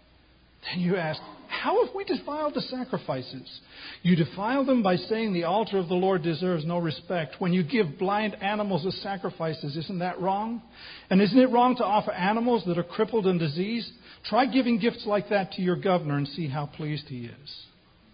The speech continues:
Try giving gifts like that to your governor. Go ahead and beg God to be merciful to you, but when you bring that kind of offering, why should He show you any favor at all? Asks the Lord Almighty.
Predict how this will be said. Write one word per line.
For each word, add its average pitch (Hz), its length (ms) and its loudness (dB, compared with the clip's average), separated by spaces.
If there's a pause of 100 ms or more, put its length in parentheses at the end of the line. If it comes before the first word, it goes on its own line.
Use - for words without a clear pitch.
(1300)
Try 180 240 0
giving 190 380 -4
gifts 170 360 -4
like 165 220 -8
that 147 240 -8
to - 100 -14
your 143 140 -6
governor. 127 480 -14 (680)
Go 285 140 4
ahead 285 240 4
and 156 160 2
beg 220 260 4
God 214 180 4
to 196 40 -4
be 214 160 0
merciful 214 560 -2
to - 160 -6
you, 147 80 0
but 180 160 0
when 202 140 2
you 190 100 2
bring 190 240 0
that 190 220 -2
kind 175 180 0
of 160 80 -2
offering, 185 420 0
why 233 140 2
should 247 180 -4
He 247 80 -2
show 240 220 0
you 247 220 0
any 247 140 0
favor 240 360 0
at 240 140 -4
all? 254 400 -2
Asks 147 380 -8
the 135 80 -12
Lord 139 260 -8
Almighty. 131 580 -10